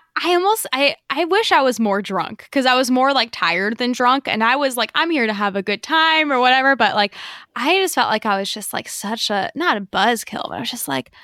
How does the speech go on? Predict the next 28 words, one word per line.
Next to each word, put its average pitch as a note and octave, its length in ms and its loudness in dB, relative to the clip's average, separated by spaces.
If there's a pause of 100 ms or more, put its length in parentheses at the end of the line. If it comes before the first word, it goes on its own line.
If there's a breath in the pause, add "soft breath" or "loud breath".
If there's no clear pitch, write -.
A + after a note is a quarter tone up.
(560 soft breath)
"I C#4 180 4
want D4 320 2
to D#4 180 4
be C#4 260 2
here, A3+ 320 2
but A#3 140 -6
my C4 160 4
brain C4 380 2
is C4 140 2
like, A#3+ 320 2
'Fall A3+ 300 -4
asleep.'" B3 560 0 (200)
Yeah, A3+ 340 2
like, G3 160 0
I'm A3 140 2
looking A3+ 340 0
at G#3 220 2
my F#3+ 200 0
messages, G3 640 -2
and F#3+ 180 -6 (140)
at G3 280 0
eight B3 200 0
twenty-one A#3 380 -2
P A#3 160 0
M, F#3 220 0 (460 loud breath)
"O C#4+ 240 6
M C#4+ 60 6
G, B3 360 4